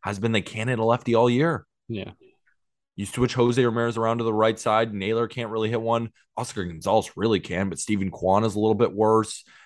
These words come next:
Speaker 1: Ahmed Rosario, I guess, is not a, you know, doesn't hit lefties that well, and the rest of the lineup, not much. That's gonna,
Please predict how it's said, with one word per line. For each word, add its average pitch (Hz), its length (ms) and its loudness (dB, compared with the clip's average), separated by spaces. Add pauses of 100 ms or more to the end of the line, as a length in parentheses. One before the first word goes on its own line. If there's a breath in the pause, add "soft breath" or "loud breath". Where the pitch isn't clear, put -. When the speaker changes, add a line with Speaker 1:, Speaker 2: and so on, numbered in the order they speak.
(100)
Speaker 1:
Ahmed 104 180 -2
Rosario, 98 520 2
I 104 60 4
guess, 95 240 -8
is 85 120 -10
not 92 440 0
a, 90 100 -4
you 90 100 -2
know, 90 200 -2
doesn't 95 280 -2
hit 98 100 -4
lefties 95 380 -2
that 90 160 0
well, 104 200 2
and 98 100 -2
the 92 40 -2
rest 95 240 0
of 101 60 -8
the 98 60 -2
lineup, 98 320 0
not 101 260 -2
much. 127 400 0 (500 soft breath)
That's 117 300 -2
gonna, 190 300 -2